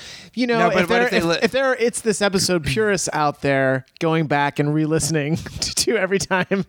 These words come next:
Speaker 1: <laughs> that I've been
Speaker 2: Then
Speaker 1: on the
Speaker 2: this
Speaker 1: show.
Speaker 2: is a treat, and then you can pick up on the differences.
Speaker 1: Sure.
Speaker 2: Um, but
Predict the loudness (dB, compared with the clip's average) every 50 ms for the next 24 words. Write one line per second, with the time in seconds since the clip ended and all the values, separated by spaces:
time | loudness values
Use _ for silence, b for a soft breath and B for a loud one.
0 | _ -12 -12 -10 -4 -4 -2 0 0 -2 0 0 0 0 0 0 2 2 2 2
1 | 2 2 2 0 0 0 0 0 0 0 -2 -6 _ -2 0 0 0 0 0 0
2 | 0 0 0 0 0 0 0 0 0 2 2 2 2 2 0 0 0 0 -2 0
3 | 0 -2 -4 -2 -2 -4 -6 -6 -6 -2 0 0 2 0 0 -4 _ B B B
4 | B B B B B B B B 0 2 4 4 4 4 2 0 0 -2 0 0
5 | 2 2 0 -2